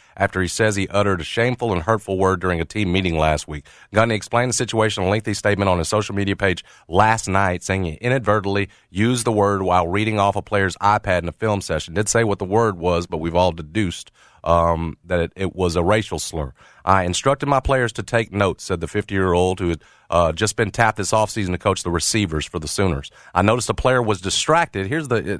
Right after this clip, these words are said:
interesting, "and picked up his iPad and read aloud the words that were written on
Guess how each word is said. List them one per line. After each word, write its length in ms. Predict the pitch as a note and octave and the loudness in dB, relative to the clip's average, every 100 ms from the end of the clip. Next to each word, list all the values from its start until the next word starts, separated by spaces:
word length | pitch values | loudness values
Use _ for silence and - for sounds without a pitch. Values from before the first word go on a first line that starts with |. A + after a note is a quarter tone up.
| C#2+ | -6
interesting, 360 | A2 - F2 - _ _ - | -6 -6 -8 -10 _ _ 0
"and 220 | A2 G2+ | 0 2
picked 260 | D3+ - | 0 0
up 140 | D#3 - | 0 0
his 160 | B2 - | -2 2
iPad 540 | B2+ D3 - G#2 F#2+ F2+ | 2 2 2 2 2 0
and 260 | G#2+ F#2+ | -2 0
read 160 | G2+ D#3+ | 2 2
aloud 580 | F#3 F3+ E3+ B2 G#2 G#2 _ _ | 2 2 4 2 0 -6 _ _
the 120 | G#2+ G#2+ | -4 -2
words 460 | G2+ D3+ D#3+ D3 | 0 0 0 0
that 140 | B2+ A#2 | -2 0
were 120 | G#2+ | 0
written 300 | A2+ C3+ A2 | 0 0 0
on 240 | G#2 A2 | 0 -2